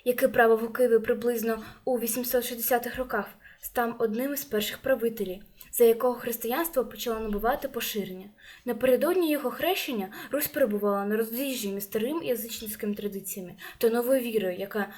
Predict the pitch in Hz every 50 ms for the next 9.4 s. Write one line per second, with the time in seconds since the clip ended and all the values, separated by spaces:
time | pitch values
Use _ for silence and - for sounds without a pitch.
0 | - - 214 214 208 - - 233 220 208 214 208 190 202 233 277 311 294 233 196
1 | - 185 190 185 190 190 - 269 302 302 - - 277 226 220 220 214 208 202 190
2 | 175 170 - - - - - - - - - - - - - _ _ _ - -
3 | _ _ _ _ - - - - _ _ - - - - - - - - - -
4 | - 277 262 240 247 - 359 370 - - 359 330 - - - - 233 202 190 185
5 | - - 214 185 - - - - - - - - - 254 247 240 302 349 370 370
6 | 311 - - - - 220 208 202 - 196 - - - - - 226 208 220 269 330
7 | 330 - 330 302 247 214 208 208 208 214 208 202 - 294 320 370 381 320 247 202
8 | 208 208 214 220 214 220 247 240 240 226 226 220 196 202 262 - 339 311 - 240
9 | 214 208 208 - - 196 208